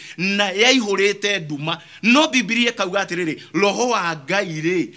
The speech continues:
nĩaceraga igũrũ wayo, na igũrũ wa maaĩ." Roho wa Ngai nĩaceraga igũrũ wayo, na igũrũ wa maaĩ. Na kiugo kĩa Ngai gĩkakiuga atĩrĩrĩ,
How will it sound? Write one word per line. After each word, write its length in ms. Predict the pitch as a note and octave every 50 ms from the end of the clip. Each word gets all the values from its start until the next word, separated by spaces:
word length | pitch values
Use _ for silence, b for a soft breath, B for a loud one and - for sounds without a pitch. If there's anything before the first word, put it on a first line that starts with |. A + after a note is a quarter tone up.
| B B B
nĩaceraga 1000 | C#3+ E3+ F#3 F#3+ G3+ G3+ F#3+ F3 - - D#3 D3 C#3+ D3 D#3 D#3 D3+ D#3+ D#3+ D#3 D#3
igũrũ 360 | E3 E3+ D#3 C3+ C#3+ C#3 C3 B2+
wayo, 580 | C3 C#3 C#3+ C#3 C#3 C3 A#2 G#2+ A2 A2+ A2 B B B B
na 180 | C#3+ E3+ F3+ F3+
igũrũ 300 | F3 D#3 D3 D#3+ D#3 D3+
wa 200 | D#3 E3 E3+ E3
maaĩ." 460 | D#3+ D3+ C3+ C3 B2+ A#2 A#2 A#2+ B2+
Roho 260 | C#3+ F3+ F#3 F#3+ G#3 G3+
wa 260 | F#3 E3+ E3 D3+ D3
Ngai 300 | C#3 C#3+ E3+ E3 C3+ - B B B B
nĩaceraga 800 | C#3 D#3+ E3+ E3+ F#3 F#3+ F3 - - D#3 D#3 D3+ D3 D#3 E3 D#3+ D#3
igũrũ 360 | - F#3+ E3 D3 D#3 C#3+ C#3+ C#3+
wayo, 380 | D#3 D#3+ D#3 D3 C#3 C3 A#2+ B B B
na 140 | B D#3 E3
igũrũ 320 | D#3+ D3+ C3+ C#3+ C3+ C3 B2+
wa 200 | C3 C#3+ C#3 C3+
maaĩ. 260 | B2+ B2 A#2 G#2+ G#2 B B B
Na 160 | B F3 F#3+ F#3+
kiugo 220 | F#3+ F#3 F#3+ A3+
kĩa 160 | A3 G3+ F#3
Ngai 160 | E3+ F3+ E3+
gĩkakiuga 580 | D#3 F3 F3 F3 E3 - D#3 C#3+ C3 D3+ D#3 D3+
atĩrĩrĩ, 400 | D3+ C#3+ C3+ D3 C#3+ B2 A2+